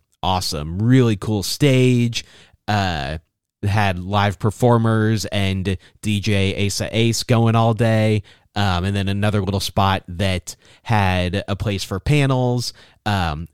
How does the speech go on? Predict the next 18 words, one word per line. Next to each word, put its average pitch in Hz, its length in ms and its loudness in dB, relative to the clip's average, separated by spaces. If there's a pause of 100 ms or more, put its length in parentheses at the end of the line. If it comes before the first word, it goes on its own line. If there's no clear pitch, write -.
(100)
upstairs, 117 920 2 (560)
uh, 101 220 2
Hotel 107 360 0
Drover 110 600 2
had, 101 460 -2
like, 98 280 -2
recreated 104 720 0
their 95 260 2
lobby 107 500 2
that 104 160 0
you 104 120 0
could 117 140 0
walk 113 320 2
through. 113 600 0 (300)
And 98 140 -2
then 92 500 0 (240)
there 98 180 0
was, 90 240 -2